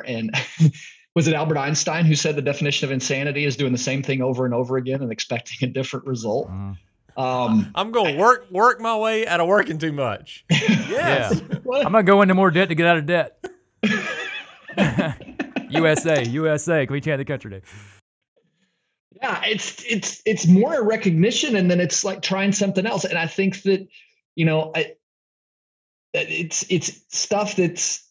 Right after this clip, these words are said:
Speaker 1: I come back to iterations, which is the way it was taught to me, is body, being, balance, and business. And what we think is that business needs to be first. And part of what I ran into in that challenge was like, it, that they kept telling us, like, "You don't have a, you think you have a business problem. You don't have a business problem.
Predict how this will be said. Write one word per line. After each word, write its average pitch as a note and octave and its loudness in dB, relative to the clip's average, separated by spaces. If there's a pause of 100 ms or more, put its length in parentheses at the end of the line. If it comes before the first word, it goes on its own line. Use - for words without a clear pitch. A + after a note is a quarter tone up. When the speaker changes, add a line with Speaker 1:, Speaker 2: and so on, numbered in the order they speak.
(500)
Speaker 1:
I E3 0
come D#3+ 4
back D#3 2
to - -4
iterations, C#3 0
which C3 0
is B2 -8
the C3+ -2
way C#3 2
it B2 -2
was A#2 -4
taught C3 -6
to - -8
me, C3+ 2
is A2 -2
body, C3+ -2
being, C#3 0
balance, B2+ -2
and A2 -4
business. A2+ -2
And B2+ -6
what C3+ -4
we D3 -2
think G3+ -2
is C3 -2
that C3+ -4
business C#3 0
needs C3+ -4
to B2 -12
be A#2 -6
first. C#3+ -4
And A#2+ -10
part C#3+ -2
of C3+ -6 (420)
what D3+ 0
I C#3 -2
ran C#3 0
into C#3+ 2
in C3+ 0
that B2 -2
challenge D3+ -2
was A#2 -2
like, A#2+ -2
it, C3 -10
that C3+ -6
they C3 0
kept B2+ -8
telling C#3 -2
us, C3+ -6
like, C3+ -4
"You E3+ 2
don't F#3+ 2
have F3 2
a, D3+ 2
you F#3 6
think A3 0
you G#3+ 2
have F#3+ 2
a D#3 0
business F#3 2
problem. B2+ -4
You D3+ 0
don't E3+ 6
have E3+ 4
a G3 2
business B2+ -2
problem. F#2+ -8